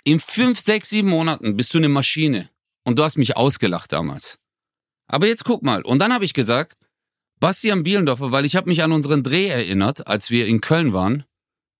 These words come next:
für R T L. Da hast du ganz viele Süßigkeiten gegessen, schon am Morgen. Du hast unglaublich viel Schokolade gegessen.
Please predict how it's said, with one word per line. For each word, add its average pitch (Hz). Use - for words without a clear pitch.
für 120
R 120
T 117
L. 110
Da 117
hast 123
du 151
ganz 165
viele 202
Süßigkeiten 131
gegessen, 101
schon 120
am 127
Morgen. 127
Du 101
hast 113
unglaublich 165
viel 165
Schokolade 143
gegessen. 98